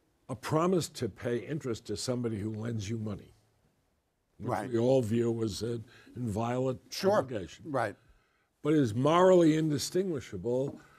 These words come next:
Speaker 1: from a promise to pay a benefit to somebody who worked for you for twenty years.
Speaker 2: Okay.
Speaker 1: So those people who say, "We're gonna solve the fiscal crisis by cutting back on pension benefits,"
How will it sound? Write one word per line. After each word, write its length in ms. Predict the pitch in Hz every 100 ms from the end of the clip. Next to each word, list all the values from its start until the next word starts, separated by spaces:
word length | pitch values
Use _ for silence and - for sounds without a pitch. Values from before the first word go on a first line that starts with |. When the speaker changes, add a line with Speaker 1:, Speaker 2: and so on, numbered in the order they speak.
| - _
Speaker 1:
from 180 | 151 151
a 80 | 151
promise 460 | - 151 156 143
to 100 | -
pay 160 | 104 135
a 60 | 123
benefit 520 | 104 147 131 - 101
to 100 | 123
somebody 600 | - 139 117 110 113 131 - - -
who 100 | -
worked 280 | 202 220 208
for 100 | 151
you 120 | 143
for 140 | 107 104
twenty 300 | - 107 92
years. 100 | 90
Speaker 2:
Okay. 300 | 165 143 131 - _ _ _ _
Speaker 1:
So 140 | 175
those 260 | 175 233 196
people 360 | 160 180 147
who 140 | 127 127
say, 540 | - 147 139 127 113 - - - _
"We're 180 | 131 143
gonna 260 | 127 131 117
solve 380 | - 143 156
the 100 | 117
fiscal 420 | 110 135 - 151 123
crisis 640 | 127 113 117 120 117 - - - -
by 120 | 120
cutting 340 | - 131 120
back 280 | 113 123 113
on 100 | 107
pension 380 | 90 113 135 104
benefits," 600 | 98 92 98 107 120 -